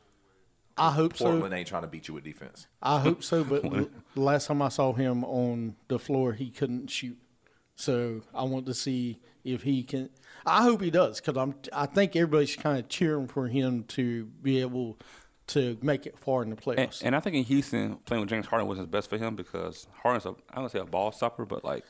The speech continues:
Speaker 1: Well,
Speaker 2: He's
Speaker 1: Houston,
Speaker 2: the ball
Speaker 1: no,
Speaker 2: stopper.
Speaker 1: Houston was
Speaker 2: <laughs>
Speaker 1: a disaster. I'm talking about Oklahoma City. And I know he played with the other two, but I'm just saying when he was on the floor and he backed down people,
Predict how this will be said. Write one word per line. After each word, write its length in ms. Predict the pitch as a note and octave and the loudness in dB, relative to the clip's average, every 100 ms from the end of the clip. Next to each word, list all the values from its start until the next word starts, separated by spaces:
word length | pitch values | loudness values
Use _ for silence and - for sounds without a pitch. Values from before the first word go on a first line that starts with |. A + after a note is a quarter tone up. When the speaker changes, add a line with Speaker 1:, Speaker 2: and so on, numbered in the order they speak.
| - F3 | -2 4
Speaker 1:
Well, 180 | E3+ | 4
Speaker 2:
He's 120 | C#3+ C#3 | 4 4
Speaker 1:
Houston, 400 | A#3 - C3+ - | 4 4 2 0
Speaker 2:
the 40 | |
ball 120 | A2+ | 0
Speaker 1:
no, 80 | D#3+ B2 | 2 2
Speaker 2:
stopper. 120 | A#2+ | 0
Speaker 1:
Houston 360 | D3 G#3+ F#3+ C3+ | 2 2 4 2
was 240 | A#2+ B2+ | 2 0
Speaker 2:
<laughs> 0 | |
Speaker 1:
a 200 | D3 C3+ | -2 -2
disaster. 640 | A#2 A#2 G#2+ A2 G#2+ C#3 - | -2 -4 -4 -4 -6 -8 -2
I'm 140 | C3+ E3 | 0 2
talking 180 | D3 | 2
about 200 | A#2+ B2 - - | 0 -4 -8 -4
Oklahoma 360 | C#3+ B2+ B2 A2+ | -2 -2 -4 -4
City. 380 | - A2+ A#2 - | -4 -6 -6 -4
And 120 | D3 | 0
I 80 | C#3+ | 2
know 280 | D3 D#3 E3 | 4 6 6
he 180 | D3+ D3+ | 4 0
played 480 | - D3 D3 C#3+ B2+ | 2 4 6 2 -2
with 160 | C3 | -2
the 100 | C3 | 0
other 180 | C3 A#2+ | 0 -2
two, 420 | A#2+ D3 B2 G#2 G#2 _ _ _ _ _ _ D#3 | -2 -2 -2 -4 -12 _ _ _ _ _ _ 0
but 160 | D3 | 2
I'm 120 | C3+ D3 | 4 2
just 180 | D3+ | 0
saying 240 | F3 C#3+ B2+ | 2 2 2
when 140 | B2+ | 0
he 120 | C3+ | 2
was 160 | F3 E3 | 2 4
on 120 | F3 | 4
the 80 | D3 | 2
floor 560 | - D3 D3 C3+ B2+ - - _ _ _ - | 2 4 6 6 4 -2 -20 _ _ _ 0
and 420 | D3+ C3+ B2+ - | 2 2 0 -4
he 280 | - E3 C#3 | -6 -6 0
backed 340 | D#3 D3 C3+ | 0 0 0
down 240 | D3 D3 | 0 2
people, 460 | - C3 A#2+ G#2+ | 0 -4 -4 -10